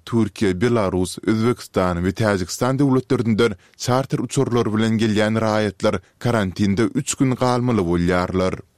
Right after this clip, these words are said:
Şol bir wagtda dowamy uçur gatnawlary ýola goýulan Moskwa, Kazan, Frankfurt we Dubay ugrulary bilen gelýän raýatlaryň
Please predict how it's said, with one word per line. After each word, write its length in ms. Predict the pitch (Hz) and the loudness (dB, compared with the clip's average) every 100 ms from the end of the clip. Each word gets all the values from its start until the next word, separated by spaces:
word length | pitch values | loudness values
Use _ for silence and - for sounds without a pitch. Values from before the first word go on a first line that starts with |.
| - | -12
Şol 280 | - 120 127 | -2 0 2
bir 60 | 131 | 0
wagtda 360 | 123 - 131 107 | -2 -2 -2 0
dowamy 400 | 104 92 87 107 | 0 0 0 -4
uçur 240 | - 151 | -2 -2
gatnawlary 520 | 135 135 131 123 123 117 | -2 0 0 2 2 2
ýola 260 | 110 101 101 | 2 2 2
goýulan 400 | 117 113 107 107 92 _ - | 2 2 2 0 -4 _ -2
Moskwa, 580 | 107 - - 92 87 82 | -2 -2 -2 0 0 -4
Kazan, 580 | - 117 90 92 90 85 _ _ | -2 -2 2 0 0 -4 _ _
Frankfurt 680 | - 104 98 90 - 92 - _ _ - | 0 2 2 -4 -4 -4 -4 _ _ 0
we 360 | 107 110 80 | 2 2 0
Dubay 320 | 92 90 123 | -2 0 0
ugrulary 520 | 147 135 131 131 120 117 | 0 0 2 2 2 2
bilen 220 | 117 120 | 2 2
gelýän 360 | 110 92 110 131 135 | 0 2 0 2 0
raýatlaryň 500 | 123 - 117 113 | 0 0 0 0